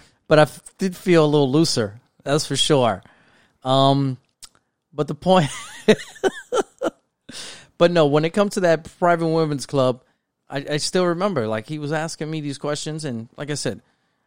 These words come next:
I remember that one question that, that I, not that I got this question too many times in through my interviews. Um, "Where do you see yourself five years from now?"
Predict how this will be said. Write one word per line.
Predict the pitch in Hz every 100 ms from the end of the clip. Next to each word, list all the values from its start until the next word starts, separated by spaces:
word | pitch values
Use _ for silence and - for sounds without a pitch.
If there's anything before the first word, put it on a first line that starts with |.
| _
I | 143
remember | 165 220
that | 214 180
one | 156 180
question | 175 175 151 151
that, | 139 139
that | 143 -
I, | 127 139 - _ _
not | 165 240 370
that | 349
I |
got | 220 208
this | 208 196
question | 190 - 160
too | 180
many | 180
times | 170 175 170 180
in | -
through | 165 -
my | 160 151
interviews. | 160 165 170 185 208 - _ _ _ _ _ _ _ _ -
Um, | 139 131 123 - _
"Where | 135
do | 147
you | 147
see | - 151
yourself | 135 147 -
five | 147 135
years | 127 143
from | -
now?" | 147 147 151